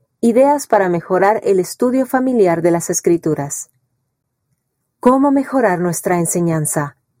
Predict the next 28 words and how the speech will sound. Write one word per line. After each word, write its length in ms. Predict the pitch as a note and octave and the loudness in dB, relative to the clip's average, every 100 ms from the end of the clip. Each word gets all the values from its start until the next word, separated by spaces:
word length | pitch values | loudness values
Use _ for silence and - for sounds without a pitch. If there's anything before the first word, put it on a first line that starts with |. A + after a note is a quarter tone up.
| _ _ _ _ _ _ _ _ _ | _ _ _ _ _ _ _ _ _
Hacer 340 | G3 F#3 G#3 G3+ | -4 0 0 0
preguntas 600 | F3 E3 A#3+ C#4+ D4 - | -2 0 0 2 0 2
que 120 | G3 | 0
lleven 320 | F#3 G3 G#3 | 2 2 0
a 80 | F#3+ | 2
la 160 | F3 D#3+ | 2 0
acción. 560 | - - E3 C#3 C3+ - _ _ _ _ _ _ _ _ | -2 -2 -2 -2 -8 -14 _ _ _ _ _ _ _ _
Piense 460 | F#3+ G#3+ B3 C#4+ C#4 | 2 2 0 0 0
en 100 | C#4 | 2
preguntas 580 | C#4+ A3 E3 D#3 D#3+ | 2 2 0 0 -4
que 100 | - | 0
inviten 480 | F3 E3 F#3+ G3+ G#3+ | 0 2 -2 0 0
a 60 | G3+ | 0
los 220 | F#3 F3 | -2 0
miembros 320 | G3 G3+ G#3+ | 0 0 0
de 80 | G3+ | 2
la 100 | F#3+ | 0
familia 600 | - F3 E3+ D#3+ E3+ F3+ _ _ _ | 0 0 0 2 0 -4 _ _ _
a 80 | - | 0
reflexionar 720 | G#3+ G3+ G3+ G3 G#3 G3 G3+ A#3+ | 0 2 0 0 0 0 0 -2
sobre 360 | - F#3+ E3 - | -2 0 -2 -2
cómo 320 | A#3 C#4 D#4 | 0 0 0
pueden 340 | - G#3 G#3 E3+ | 2 2 2 0
vivir 260 | D#3 F#3 | 0 2
el 120 | F#3+ | 2
Evangelio 580 | F3+ E3 D#3 G3 G3+ G#3 | 2 -2 -2 0 2 2
más 320 | E3 G3 A#3+ | 2 0 -2
plenamente. 720 | - F3+ E3 D#3+ D#3 D3 C#3+ | -2 0 0 -2 -4 -6 -10